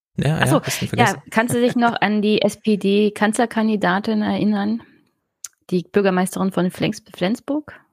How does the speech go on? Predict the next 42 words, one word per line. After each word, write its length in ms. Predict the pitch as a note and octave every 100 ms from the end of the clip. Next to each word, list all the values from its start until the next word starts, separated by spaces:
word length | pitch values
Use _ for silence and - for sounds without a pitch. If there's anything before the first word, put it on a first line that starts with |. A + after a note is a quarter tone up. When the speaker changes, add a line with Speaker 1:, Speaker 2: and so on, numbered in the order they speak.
| _ _ _
Speaker 2:
Wie 100 | F3
hieß 120 | G#3
sie 80 | G#3
noch 140 | G#3
gleich? 120 | -
Speaker 1:
Simone 280 | G#2 C3+ E3
Lange, 320 | D#3+ E3+ G2+ - -
ja 100 | G2
klar. 220 | - A#2+ - _
Speaker 2:
Simone 440 | - F3 F#3 F#3+ F3+
Lange, 240 | E3 E3+
die 120 | E3
war 80 | F#3+
doch 100 | G3
selber 240 | F#3 F3 E3
Polizistin. 580 | E3 D#3 - C#3+ - - _ _ _ _ _
Speaker 1:
Oh 120 | -
ja, 160 | C#3 B2+
stimmt. 340 | - F3+ - - _ _ _ _ _ _ _ _
Speaker 2:
Und 240 | F#3+ F3+
die 140 | A3+ B3+
hat 200 | A3+ -
genau 480 | G3+ F#3+ G#3 B3+
das 360 | A#3 G#3 A3 - -
angebracht 640 | F3+ A3+ G#3+ F3 F#3+ - -
damals, 540 | D#3+ E3+ F#3 F3+ - -
wenn 120 | E3
es 100 | F3
um 140 | E3+
den 120 | E3
Umgang 480 | D3+ F#3 F3+ E3 E3+ -
unter 300 | - - F3
anderem 360 | - E3+ E3 E3
mit 140 | D#3+ D#3 _ _ -
Rassismus 640 | D#3+ D#3+ - F#3+ F#3+ F3+
in 120 | F#3
der 100 | F3
Polizei 480 | - E3 - G3 F#3+
angeht 380 | F#3 F#3+ F#3+ F#3+
und 140 | E3+
den 80 | -
Strukturen, 600 | - E3+ - F#3 F#3 F#3+